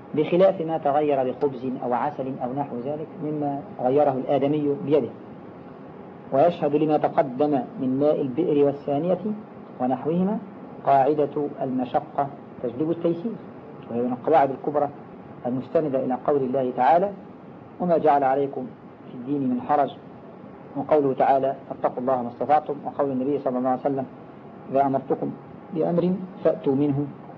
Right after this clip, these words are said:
ما استطعتم". هنا توضيح خفيف للفرق ما بين المخالط الموافق والمخالط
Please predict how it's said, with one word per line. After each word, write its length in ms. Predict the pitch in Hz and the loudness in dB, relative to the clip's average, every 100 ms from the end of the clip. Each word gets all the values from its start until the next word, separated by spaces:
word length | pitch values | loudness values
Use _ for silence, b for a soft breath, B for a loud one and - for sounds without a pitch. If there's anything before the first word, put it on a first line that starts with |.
| - - - - - 147 | -18 -18 -16 -16 -8 0
ما 80 | |
استطعتم". 480 | 160 - 127 104 - - - - - - - - - - - - - - - 214 | 0 2 0 0 -2 -12 -16 -16 -16 -18 -18 -18 -16 -16 -16 -18 -18 -18 -2 4
هنا 280 | 220 196 - - - - - - - | 6 6 2 -8 -16 -18 -18 -18 2
توضيح 360 | 147 139 175 151 - - - | 4 6 6 4 -2 -10 -8
خفيف 260 | 127 165 - - - - - - - - - - | -4 -6 -8 -14 -16 -16 -16 -16 -18 -18 -16 -4
للفرق 760 | 127 127 131 127 - 180 175 131 | 2 4 4 2 2 2 2 -2
ما 120 | 127 | 0
بين 160 | 139 | 0
المخالط 600 | 156 131 120 - 160 147 135 - | 0 0 -2 2 4 4 0 -6
الموافق 480 | 131 123 139 170 - - - - - - | -4 0 2 0 -2 -16 -16 -18 -18 -6
والمخالط 580 | 131 123 123 139 165 165 | -2 -2 -2 2 2 2